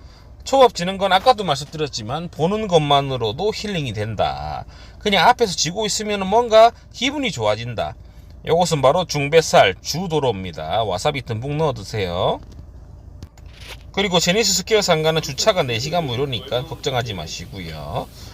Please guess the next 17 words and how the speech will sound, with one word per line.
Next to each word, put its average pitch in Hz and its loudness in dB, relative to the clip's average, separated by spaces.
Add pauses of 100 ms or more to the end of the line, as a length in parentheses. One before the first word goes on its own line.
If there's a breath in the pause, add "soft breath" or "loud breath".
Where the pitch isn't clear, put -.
(160)
요거는 214 6
오도로 170 2 (420)
아주 233 6
기름지기 170 -4
때문에 127 -4
와사비를 180 0 (120)
듬뿍 208 -2
넣어서 240 4
드셔도 131 -2 (340 loud breath)
와사비 226 2
맛이 214 -2
느껴지지 160 -4
않는다. 90 -4 (500 soft breath)
그리고 139 -4
와사비가 170 6
시즈오카산 170 -4
진짜 202 0